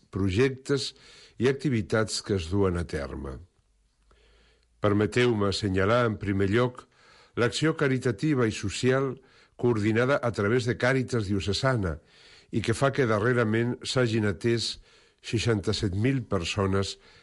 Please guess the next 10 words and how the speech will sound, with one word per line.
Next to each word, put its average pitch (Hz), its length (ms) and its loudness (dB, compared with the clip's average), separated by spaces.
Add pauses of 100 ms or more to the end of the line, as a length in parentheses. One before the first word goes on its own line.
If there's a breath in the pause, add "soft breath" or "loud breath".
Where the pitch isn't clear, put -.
(160 soft breath)
gràcies 131 680 0 (100)
a 101 80 0
la 101 80 2
dedicació 98 880 0 (420 soft breath)
de 113 160 2
més 131 240 2
de 131 80 2
mil 135 160 0
cinc-cents 113 480 -2
voluntaris 120 800 -2